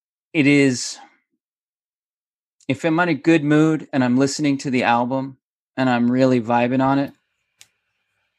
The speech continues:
I'm gonna tell you something. Sometimes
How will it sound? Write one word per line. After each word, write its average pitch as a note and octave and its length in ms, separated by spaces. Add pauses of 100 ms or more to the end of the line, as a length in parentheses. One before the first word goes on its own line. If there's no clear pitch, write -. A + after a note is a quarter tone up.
(840)
I'm A2+ 180
gonna B2+ 180
tell D3 220
you C#3 100
something. A2 500 (360)
Sometimes C#3+ 880